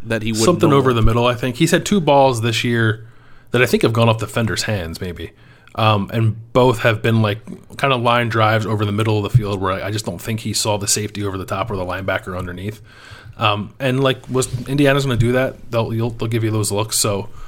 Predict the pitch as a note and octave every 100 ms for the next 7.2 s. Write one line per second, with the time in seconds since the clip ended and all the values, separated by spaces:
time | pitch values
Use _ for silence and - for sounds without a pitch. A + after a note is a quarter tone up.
0 | - - - - B2+ C3 E3+ - C#3 C3+
1 | F3+ C#3 D3+ - D#3 D3 D3 C#3+ - B2
2 | A#2+ - B2+ A#2 B2+ B2 A2+ A2+ A#2 B2
3 | A#2 A2 A2+ A2+ B2 A#2 G#2+ G#2+ - A#2
4 | A#2 A2+ A#2 A2+ A2 - A2 A2+ G#2 A2
5 | A2 A#2 A2+ G2 - A2+ A2 G#2+ A2 G2
6 | - A2 A2+ G2 G2+ A2 A2 G#2 G2 G2
7 | A2+ C3+